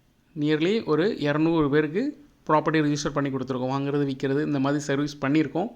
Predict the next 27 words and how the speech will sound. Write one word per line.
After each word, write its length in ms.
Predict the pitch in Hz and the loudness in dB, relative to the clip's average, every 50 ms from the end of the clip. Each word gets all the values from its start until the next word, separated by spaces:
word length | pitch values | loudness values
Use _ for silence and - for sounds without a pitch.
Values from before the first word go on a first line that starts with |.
| - - _ _ _ _ _ _ - - | -14 -20 _ _ _ _ _ _ -16 -6
So 140 | - 151 143 156 | -4 0 2 2
நூறு 120 | 170 170 156 156 | 2 2 2 2
கே 100 | 180 175 - | 0 2 0
சப்ஸ்கிரைபர் 400 | 160 143 - 170 165 160 156 151 | 0 0 2 0 2 4 2 2
வந்தது 240 | 139 143 151 165 214 269 - - - 139 139 | 2 0 0 0 0 0 -2 -8 -4 -2 -2
ரொம்ப 200 | 147 160 190 165 - | 0 2 0 0 0
சந்தோஷம். 420 | 156 139 143 147 143 - 185 254 269 - - - - - _ _ _ - | -2 -2 -2 -2 0 0 -2 -2 -2 -6 -14 -20 -20 -20 _ _ _ -8
இது 160 | 143 143 147 | -4 -2 0
எல்லாமே 200 | 151 170 185 190 185 - | 2 2 0 0 2 2
தேங்க்ஸ் 220 | 156 160 160 - 165 | 2 2 2 0 0
எல்லாருமே 260 | 151 151 147 160 185 190 160 | 0 2 2 2 2 2 0
உங்களுக்கு 300 | 143 151 151 143 139 160 | 0 0 0 0 -2 -2
தான் 100 | 170 165 156 | -2 -2 -4
சொல்லணும். 340 | 135 135 139 143 175 233 - - - - _ _ - 143 | -4 -2 -2 -2 -2 -4 -6 -12 -20 -20 _ _ -4 0
உங்களால 340 | 147 151 156 156 156 151 151 175 | 2 4 4 6 6 6 4 4
தான் 100 | 202 - - - - 147 151 | 2 2 -2 -6 -2 0 0
இது 100 | 156 156 - | 0 0 0
சாத்தியமாச்சு. 560 | 135 139 135 151 147 143 135 135 - - 202 254 269 - - _ _ _ _ _ _ _ _ _ _ _ _ _ _ _ _ _ _ _ _ _ _ _ _ _ _ _ _ _ - | -2 -2 0 0 0 0 0 -2 -2 -4 -4 -4 -4 -8 -14 _ _ _ _ _ _ _ _ _ _ _ _ _ _ _ _ _ _ _ _ _ _ _ _ _ _ _ _ _ -6
So 20 | 165 165 | -4 0
இதுதான் 240 | 165 165 165 160 156 | 0 2 2 2 2
எங்க 120 | 156 156 - 165 | 0 0 2 0
டீம் 140 | 180 196 220 254 - - _ _ _ _ _ _ _ _ _ _ _ _ _ _ _ _ _ _ _ _ _ _ _ _ _ _ _ _ _ _ _ - 175 | 0 0 -2 -8 -12 -18 _ _ _ _ _ _ _ _ _ _ _ _ _ _ _ _ _ _ _ _ _ _ _ _ _ _ _ _ _ _ _ -14 -10
எங்களுக்கு 320 | 143 143 143 139 143 139 | -6 -6 -6 -6 -6 -4
வந்திருக்க 280 | 139 151 156 165 156 - | -4 -4 -4 -4 -4 -2
சில்வர் 240 | 151 147 156 156 139 135 | 0 0 0 2 0 0
பட்டன். 240 | 139 147 165 190 185 - _ _ _ _ _ _ _ _ _ _ _ _ 165 | -2 -2 -4 -4 -8 -14 _ _ _ _ _ _ _ _ _ _ _ _ -20
இந்த 140 | 185 208 | -14 -14